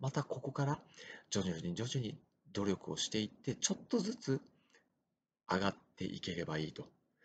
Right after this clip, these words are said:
で、仮にまた、あ、ここになったらいいなを目指してやっ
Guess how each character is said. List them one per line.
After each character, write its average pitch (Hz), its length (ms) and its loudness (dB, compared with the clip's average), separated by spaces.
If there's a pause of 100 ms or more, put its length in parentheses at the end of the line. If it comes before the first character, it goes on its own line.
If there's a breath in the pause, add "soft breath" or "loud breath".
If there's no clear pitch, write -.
(480 loud breath)
で、 151 180 4 (360)
仮 190 280 4
に 202 180 -4
ま 202 120 -2
た、 202 320 -2 (260 loud breath)
あ、 143 140 2
こ - 160 -4
こ 190 100 6
に 185 100 8
な 156 120 4
っ - 40 -4
た - 220 0
ら 151 80 4
い 165 120 4
い 160 40 4
な 151 180 4
を 127 80 4
目 101 120 2
指 151 180 2
し - 160 4
て 104 100 -2
や 117 140 0
っ 147 60 -6